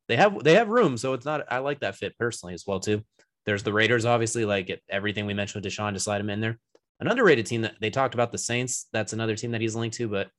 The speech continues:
Taysom Hill's throwing you the ball 'cause Jameis Winston's out for the year. Trevor Siemian's throwing you the ball.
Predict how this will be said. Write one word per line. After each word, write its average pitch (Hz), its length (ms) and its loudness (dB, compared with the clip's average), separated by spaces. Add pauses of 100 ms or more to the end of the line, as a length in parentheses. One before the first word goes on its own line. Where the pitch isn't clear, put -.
(340)
Taysom 120 280 0
Hill's 120 200 0
throwing 143 220 0
you 139 60 -2
the 135 80 -2
ball 143 200 4
'cause 113 200 -6
Jameis 123 320 -4
Winston's 131 320 -4
out 135 120 0
for - 60 -12
the 143 80 -2
year. 143 100 2
Trevor 117 280 -2
Siemian's 131 360 -4
throwing 143 200 -2
you 143 80 -6
the 135 80 -6
ball. 143 320 -4